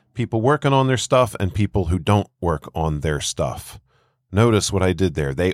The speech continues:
all have stuff. We all have stuff to work on. We are all sick. We all need the physician.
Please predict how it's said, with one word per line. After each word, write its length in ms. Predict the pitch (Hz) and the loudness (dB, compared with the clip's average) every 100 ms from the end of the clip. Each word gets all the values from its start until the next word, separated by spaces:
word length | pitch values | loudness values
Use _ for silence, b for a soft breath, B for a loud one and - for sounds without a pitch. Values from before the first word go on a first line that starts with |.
| - | 0
all 300 | 92 87 78 | 2 2 0
have 280 | 82 69 | -2 -2
stuff. 420 | - - 85 - - | 0 0 0 -2 -4
We 320 | 92 92 92 | -2 -2 -2
all 260 | - 92 90 | 0 0 0
have 200 | 85 82 | 0 -2
stuff 320 | - 85 80 | -2 -4 -6
to 100 | - | -6
work 300 | 85 87 - | -2 -2 -2
on. 260 | 76 65 - B B B - | -4 -6 -8 B B B 0
We 120 | 107 | 4
are 140 | 104 | 6
all 140 | 107 123 | 4 4
sick. 420 | - - 120 - | 2 4 2 2
We 200 | 98 95 | 2 2
all 500 | - 104 107 107 - | 4 4 4 2 0
need 320 | 95 95 92 | 2 2 2
the 100 | 87 | -2
physician. 600 | 92 87 92 85 - 113 | -4 -2 0 -2 -4 -6